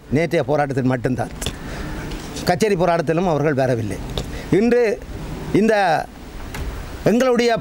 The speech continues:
போரா-, போராட்டத்தை நாங்கள் மீண்டும் இதை மாகாண மட்டத்தில் வைத்திருக்காமல் இதை இலங்கை பூராவும் கொண்டு சென்று குறிப்பாக, ஆ, ம், தெற்கு தென்னிலங்கையும் வட இலங்கையும் சேர்ந்து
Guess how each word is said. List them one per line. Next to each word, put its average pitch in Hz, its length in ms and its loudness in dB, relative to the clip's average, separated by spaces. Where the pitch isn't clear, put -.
போரா-, 208 380 4
போராட்டத்தை 202 680 4
நாங்கள் 208 300 4
மீண்டும் 233 360 4
இதை 208 180 4
மாகாண 196 420 4
மட்டத்தில் 185 500 2
வைத்திருக்காமல் 185 720 2
இதை 190 420 4
இலங்கை 254 340 4
பூராவும் 196 400 4
கொண்டு 165 200 4
சென்று 131 320 0
குறிப்பாக, 196 680 4
ஆ, 127 500 2
ம், 135 340 2
தெற்கு 196 240 2
தென்னிலங்கையும் 208 760 2
வட 160 200 4
இலங்கையும் 180 420 2
சேர்ந்து 214 440 2